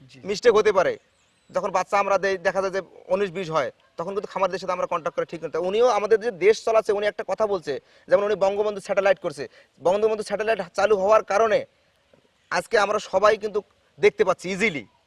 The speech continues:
Speaker 2: YouTube-এর মধ্যে আমার ভিডিও দেখতেছে, দেখে মানুষ শিখতেছে। তো আমি দে-,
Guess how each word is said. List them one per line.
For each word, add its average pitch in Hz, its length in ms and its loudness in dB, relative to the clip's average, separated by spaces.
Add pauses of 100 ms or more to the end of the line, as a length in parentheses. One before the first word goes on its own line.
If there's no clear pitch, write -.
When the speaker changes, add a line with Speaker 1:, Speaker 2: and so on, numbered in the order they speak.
(380)
Speaker 2:
YouTube-এর 233 320 6
মধ্যে 220 180 2
আমার 208 160 2
ভিডিও 185 200 2
দেখতেছে, 185 260 -4
দেখে 180 160 -8
মানুষ 180 160 -10
শিখতেছে। - 400 -18 (440)
তো 170 60 -2
আমি 208 140 4
দে-, 202 240 2